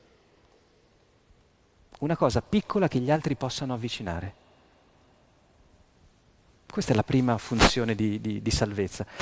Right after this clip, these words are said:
Dio non, non ha fatto questo, si è fatto piccolo in modo che noi lo potessimo incontrare. Perché avevamo paura di lui. Avevamo vergogna.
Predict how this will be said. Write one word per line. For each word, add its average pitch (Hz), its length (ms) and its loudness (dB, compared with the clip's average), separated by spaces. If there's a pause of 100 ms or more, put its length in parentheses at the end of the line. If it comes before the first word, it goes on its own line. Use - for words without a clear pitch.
(120)
Dio 170 240 6
non, 127 180 0
non 156 140 0
ha 160 40 -2
fatto 190 220 0
questo, 120 260 -4
si 165 100 -2
è - 20 -4
fatto - 260 2
piccolo 185 400 0
in 131 60 2
modo 131 220 2
che 127 80 -2
noi 156 100 0
lo 170 60 2
potessimo 117 400 -2
incontrare. 113 520 -4 (1300)
Perché - 160 -4
avevamo 135 160 2
paura 147 280 2
di 101 100 -2
lui. 95 240 -8 (1800)
Avevamo 120 360 -4
vergogna. 120 480 -6